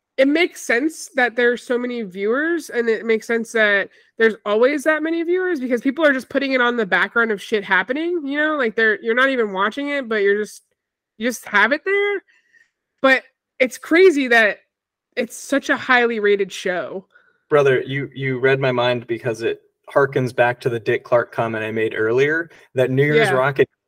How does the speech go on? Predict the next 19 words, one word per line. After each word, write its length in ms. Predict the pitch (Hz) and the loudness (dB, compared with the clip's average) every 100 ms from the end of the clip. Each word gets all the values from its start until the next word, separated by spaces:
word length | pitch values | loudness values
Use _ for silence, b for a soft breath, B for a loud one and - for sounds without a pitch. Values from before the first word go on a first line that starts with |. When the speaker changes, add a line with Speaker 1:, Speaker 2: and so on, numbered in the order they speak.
| - | -6
Speaker 2:
Eve 120 | 120 | -2
is 180 | 110 113 | -2 -2
very 260 | 120 139 127 | 2 2 2
much 360 | 123 127 - | 0 -4 -6
like 200 | 113 110 | -10 -8
its 140 | - - | -12 -10
creator, 640 | - 120 139 127 110 104 _ - | -4 2 4 2 -4 -6 _ -2
Dick 240 | 196 - | -2 -2
Clark, 540 | - - 214 104 - - b b - | 0 2 2 0 -10 -20 b b -10
because 300 | 135 139 127 | -2 -2 2
they 140 | 127 | 2
both 340 | 120 127 139 131 110 | 2 2 2 -2 -8
blend 480 | 120 123 131 139 127 | -4 -2 -2 -2 -4
well 640 | 113 117 127 143 165 170 _ _ | -4 -2 0 0 -4 -8 _ _
into 260 | 147 151 143 | -6 -4 -2
the 80 | 143 | -2
Speaker 1:
Okay. 80 | 120 | 0
Speaker 2:
background 520 | - 127 151 139 | -2 0 0 0
of 80 | 131 | 0